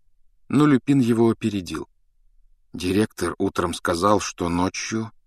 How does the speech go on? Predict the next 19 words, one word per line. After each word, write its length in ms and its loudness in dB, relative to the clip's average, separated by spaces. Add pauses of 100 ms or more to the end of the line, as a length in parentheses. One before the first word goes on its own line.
(300)
ты 120 -4
спас 380 0
несколько 560 -4
жизней, 520 -4
Гарри. 360 -10 (1120)
Если 360 2
я 200 6
и 60 6
вправе 440 0
чем-то 380 -2
гордиться, 760 -8 (580)
то 80 -10
это 540 -6 (520)
тобой. 480 -8 (920)
Ты 100 -4
действительно 680 -2
многому 440 -4
научился. 720 -12 (960)
Расскажи 640 2